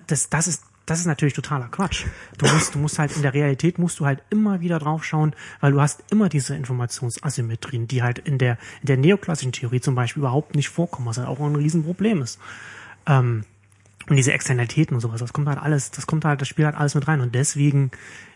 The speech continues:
ist es, ist es eben wichtig, dass, dass ein Staat draufschaut und, und immer schaut, wo er, wo er einen Markt so reguliert, dass er, das, und das sollte ja eigentlich immer das Ziel sein von Regulierung,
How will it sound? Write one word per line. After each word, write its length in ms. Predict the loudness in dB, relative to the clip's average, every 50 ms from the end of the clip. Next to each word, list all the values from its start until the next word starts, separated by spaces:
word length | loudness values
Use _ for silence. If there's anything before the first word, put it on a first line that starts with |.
| _ _
ist 160 | 2 4 4
es, 200 | 4 2 2 -2
ist 200 | -2 -2 0 0
es 100 | 0 0
eben 320 | 0 0 0 2 2 2 2
wichtig, 400 | 2 0 0 0 -2 -4 -2 -2
dass, 220 | -4 -4 -4 -4
dass 160 | -6 -4 -4
ein 80 | -4 -4
Staat 520 | -4 -6 -2 -2 0 0 0 0 -2 -6 -16 _ -20 -20 -20 -20 -20 -20 _ _
draufschaut 720 | -4 0 2 2 2 0 0 0 2 4 2 2 0 -2 -6 _
und, 300 | 0 2 2 2 0 0
und 220 | 0 0 0 0
immer 280 | 0 2 4 4 4 2
schaut, 420 | 2 2 2 2 2 0 -2 -2
wo 120 | 2 2
er, 180 | 4 4 2 2
wo 100 | 0 0
er 40 | 0
einen 140 | 0 0 0
Markt 400 | -2 0 0 -2 -2 -4 -12 -14 -18 -18 -20 -20 -20 -16 -6
so 340 | -4 -4 2 4 4 4 4
reguliert, 720 | 4 2 -2 0 -2 -4 -4 0 2 2 2 2 0 -4 -10 _ -20 -20 -20 -20 -20 _ _
dass 180 | 2 2 2
er, 380 | 0 0 2 2 2 2 2 -2 -8 -20 -20 _ _
das, 220 | 0 0 0 0 -6 -6
und 100 | -2 0
das 120 | 0 2 2
sollte 160 | 2 2 2
ja 60 | 2
eigentlich 180 | 0 0 0 0
immer 120 | 0 0
das 200 | -2 -2 -6 -6
Ziel 280 | -2 2 4 6 6 6
sein 220 | 4 2 0 0
von 160 | 0 -2 0
Regulierung, 600 | -2 0 -2 -2 0 2 0 2 4 2 2 2